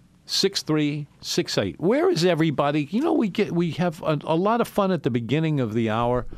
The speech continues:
on our show, but, uh, we never seem to get anywhere in the second hour.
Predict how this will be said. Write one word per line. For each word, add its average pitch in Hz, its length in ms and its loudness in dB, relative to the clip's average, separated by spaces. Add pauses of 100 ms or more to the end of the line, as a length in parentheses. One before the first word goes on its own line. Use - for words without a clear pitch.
(320)
on 120 160 0
our 113 160 2
show, 113 280 2
but, 104 320 -2
uh, 110 160 0
we 123 120 -2
never 151 240 -2
seem 135 220 -2
to 120 80 0
get 107 160 0
anywhere 95 400 0
in 87 80 -2
the 78 100 -4
second 82 360 -6
hour. 67 260 -10